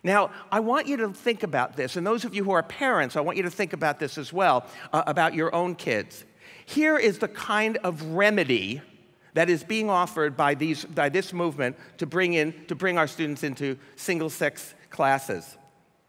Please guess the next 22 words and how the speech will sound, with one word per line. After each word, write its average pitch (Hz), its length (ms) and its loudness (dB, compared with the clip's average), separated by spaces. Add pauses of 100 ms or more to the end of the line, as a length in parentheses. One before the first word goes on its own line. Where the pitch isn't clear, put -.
(1800)
So 294 120 0
just 285 240 -2
read 285 220 2
this 240 180 2
with 226 200 0
me 214 100 4
for 214 180 2
a 196 60 4
moment. 170 420 4 (280)
This 220 180 2
is 226 120 -2
the 220 100 4
National 240 460 4
Association 220 680 2
for 190 100 -4
Single-Sex 190 560 -2
Public 170 260 -2
Schools, 139 300 -4
the 147 200 -4
U 190 180 4
S, 170 180 0 (260)
uh, 175 100 4